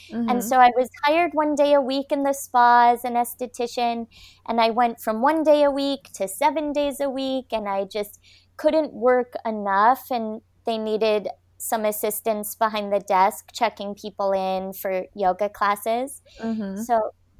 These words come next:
Speaker 2: I became a lead esthetician and then a studio assistant. And I kept working my way up that so-called proverbial ladder, if you
Speaker 1: Right.
Speaker 2: will. And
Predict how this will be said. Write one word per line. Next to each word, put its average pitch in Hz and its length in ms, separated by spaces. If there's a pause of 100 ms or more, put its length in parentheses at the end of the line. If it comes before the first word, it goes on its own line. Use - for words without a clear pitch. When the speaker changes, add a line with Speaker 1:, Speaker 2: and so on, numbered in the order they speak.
(100)
Speaker 2:
I 208 280
became 220 440
a 202 120
lead 226 460
esthetician 277 920
and 247 140
then 214 160
a 214 60
studio 208 520
assistant. 262 840 (440)
And 233 160
I 220 140
kept - 560 (260)
working 240 560
my 220 240
way 202 680 (100)
up 208 220 (360)
that 190 360 (240)
so-called 196 720 (340)
proverbial 190 720
ladder, 190 540
if 240 240
you 247 100
Speaker 1:
Right. 214 80
Speaker 2:
will. 254 280 (760)
And 233 580